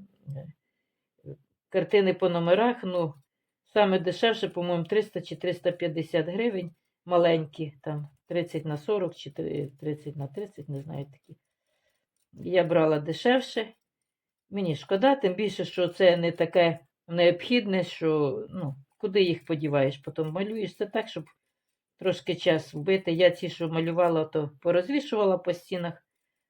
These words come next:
але ремонту немає, нічого немає, так, висять та й все. Так що,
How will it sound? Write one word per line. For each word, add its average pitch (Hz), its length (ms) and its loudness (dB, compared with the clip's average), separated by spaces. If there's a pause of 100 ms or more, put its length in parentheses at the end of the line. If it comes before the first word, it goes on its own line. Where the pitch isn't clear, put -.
але 240 260 4
ремонту 190 480 4
немає, 196 480 2
нічого 170 300 -2
немає, 170 440 -2
так, 151 360 -14
висять 190 420 -12
та 151 100 -20
й 147 40 -18
все. - 220 -20 (3750)
Так 190 200 -20
що, - 200 -20